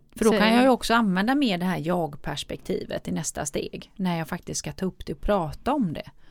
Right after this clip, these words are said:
Speaker 1: För jag har
Speaker 2: Mm.
Speaker 1: förstått varför jag liksom, min upplevelse, jag har förstått den mer.
Speaker 2: Ja.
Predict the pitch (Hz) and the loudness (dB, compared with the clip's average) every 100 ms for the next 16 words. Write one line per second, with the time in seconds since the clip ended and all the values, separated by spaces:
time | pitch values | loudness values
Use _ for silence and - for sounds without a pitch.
0 | - - - 196 196 185 190 208 185 - | -20 -10 0 2 2 0 -4 -4 -6 -8
1 | - 165 147 - 233 240 233 220 208 202 | -2 -2 -2 -4 -2 -2 -4 -4 -4 0
2 | 196 220 - - - - - 233 233 214 | 0 0 -4 -6 -6 -6 -4 -6 -4 -4
3 | 208 214 - 262 - - - - - - | -4 -6 -6 -8 -6 -8 -6 -8 -12 -16
4 | - - - - - - - 190 180 | -20 -20 -20 -20 -20 -12 -6 -4 -6